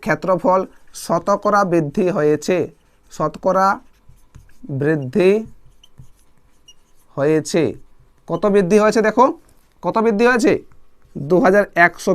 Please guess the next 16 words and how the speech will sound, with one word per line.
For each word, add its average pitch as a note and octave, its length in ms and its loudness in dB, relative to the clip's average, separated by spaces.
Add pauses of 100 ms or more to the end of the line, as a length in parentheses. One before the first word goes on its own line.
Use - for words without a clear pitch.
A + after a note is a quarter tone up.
বৃদ্ধি D3+ 320 2
হয়েছে। A#2+ 280 -2 (680)
এই A#3+ 160 8
যে C4 160 2
বৃদ্ধিটা G#3+ 460 4
হয়েছে, G3 320 2 (540)
এটা G#3 140 2 (100)
কতর G3 280 2
উপর B3 200 6
বৃদ্ধি A#3+ 320 2
হয়েছে? A#3+ 300 4 (1040)
কারণ G3 200 4 (200)
আগে F3 220 6
ছিল G#3+ 120 2 (260)
দশ F3+ 180 6
হাজার, G#3+ 240 6